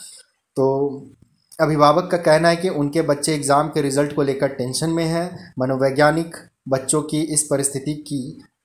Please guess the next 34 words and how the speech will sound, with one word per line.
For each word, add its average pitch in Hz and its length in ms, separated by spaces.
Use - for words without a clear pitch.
रिजल्ट 139 380
फोबिया 139 480
कह 131 220
रहे 123 140
हैं। 120 120
तो 135 80
मनोवैज्ञानिक 143 800
कह 143 140
रहे 143 120
हैं 143 100
कि 165 200
अभी 131 240
रिजल्ट 135 340
फोबिया 139 380
हो 127 100
रहा 127 120
है, 117 60
हर 151 100
किसी 143 300
को 143 140
रिजल्ट 139 280
से 143 100
रिलेटेड 131 420
डर 139 140
है। 147 260
डर 120 220
जायज़ 139 420
है 190 400
कि 117 60
भाई 127 200
ऑफलाइन, 139 640
ऑनलाइन 139 400
पढ़े 143 260
थे, 160 420